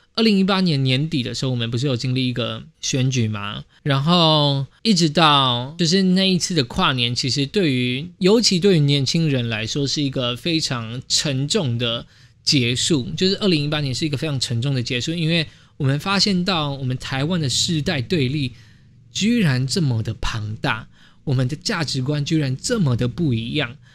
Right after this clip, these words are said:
然后一直到了二零一九年，突然有一个新的发展的这样子的感觉。我觉得这一张专辑，吴，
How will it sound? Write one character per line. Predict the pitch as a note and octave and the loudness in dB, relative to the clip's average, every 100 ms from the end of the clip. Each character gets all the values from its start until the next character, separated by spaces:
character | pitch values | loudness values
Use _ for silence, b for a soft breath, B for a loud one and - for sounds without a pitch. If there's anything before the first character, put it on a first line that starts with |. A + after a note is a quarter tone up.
| b b _ | b b _
然 | D#3+ | 0
后 | G3+ G#3 | 0 -2
一 | - G#3+ | 0 0
直 | F#3 | 2
到 | F#3 | 0
了 | D#3 - | -2 0
二 | G#3 C#3 | 2 2
零 | C#3 | 0
一 | - E3 | 0 0
九 | D3 A#2 | 0 -2
年， | A#2+ A#2 A2+ B2 - b b b - - _ _ | 0 0 -2 -6 -14 b b b -20 -20 _ _
突 | - A3 | 0 4
然 | A3+ D#3+ | 4 4
有 | C3 A2+ | 0 0
一 | B2+ | -2
个 | D3 B2 A#2+ C3 - _ _ _ _ _ | 0 0 -2 -6 -18 _ _ _ _ _
新 | - - F#3 F#3 F3 | 0 2 4 4 2
的 | A#2 | 0
发 | - B2 A#2 | -2 -4 -2
展 | A2+ A#2+ E3+ _ _ _ _ _ _ _ _ _ - | -4 -8 -10 _ _ _ _ _ _ _ _ _ 0
的 | C#3+ | 0
这 | C3+ F#3+ | 2 0
样 | C#3 | -2
子 | B2+ | -2
的 | |
感 | A#2 A2+ A2+ | -4 -4 -6
觉。 | B2+ | -6
我 | C3+ E3+ | -2 -2
觉 | A#3 | -2
得 | |
这 | G#3 A3+ | 0 0
一 | G3+ | 0
张 | G3 | 0
专 | F3+ F3 | 0 0
辑， | C3+ B2+ | 0 0
吴， | D#3+ | 0